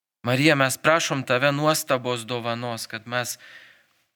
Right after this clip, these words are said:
nebūtume išsivaisdinę kaip tas karalius pirmam skaitiny, bet būtumėm paprasti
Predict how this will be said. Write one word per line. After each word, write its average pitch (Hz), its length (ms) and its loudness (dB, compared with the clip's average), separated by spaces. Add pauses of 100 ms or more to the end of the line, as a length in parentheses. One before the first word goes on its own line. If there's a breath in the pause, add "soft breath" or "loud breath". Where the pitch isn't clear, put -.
(640)
nebūtume 135 580 2
išsivaisdinę 156 760 2
kaip 147 240 -2
tas 151 180 0
karalius 139 540 0
pirmam 127 320 -2
skaitiny, 123 600 -6 (420 loud breath)
bet 123 120 -2
būtumėm 127 520 -2
paprasti 123 640 0